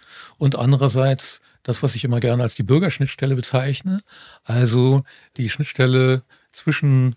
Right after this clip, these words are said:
Bürgerinnen und Bürgern und, äh, öffentlicher Verwaltung, in dem Fall Kommunen, die Kommunikationswege, die ihnen zur Verfügung stehen, Webportale,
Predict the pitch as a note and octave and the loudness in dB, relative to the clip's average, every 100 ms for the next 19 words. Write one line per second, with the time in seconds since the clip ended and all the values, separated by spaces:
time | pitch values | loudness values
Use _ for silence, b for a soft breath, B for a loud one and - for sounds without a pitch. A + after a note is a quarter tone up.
0 | _ C3 C#3 B2+ B2 A2+ - C3+ D#3 D#3 | _ 0 2 2 0 -2 -2 -2 -2 -4
1 | - C3 - - B2 C#3+ C3+ B2+ A#2+ C#3 | -4 -6 -6 -4 -2 0 -2 -2 -4 -4
2 | E3 E3 A2+ G#2 A2 - B2 A#2+ - A2+ | -4 -2 -2 -2 -2 0 -2 -2 -4 -2
3 | A2 D#3 A#2+ C3+ D#3+ B B B B - | 0 2 4 4 2 B B B B -4
4 | A#2 A#2+ A2+ A#2 - C3+ C#3 - C#3 B2+ | -2 0 0 0 -2 -2 0 0 0 0
5 | A#2+ C#3 C3 - C3 A#2+ - - A#2+ A#2+ | -2 0 0 0 -2 -2 -4 -2 0 0
6 | A#2+ B B B - D3 - B2 - A#2 | -6 B B B -4 -2 0 -2 -2 -2
7 | A#2 A#2 A#2 A2+ A2+ | 0 0 0 -2 -4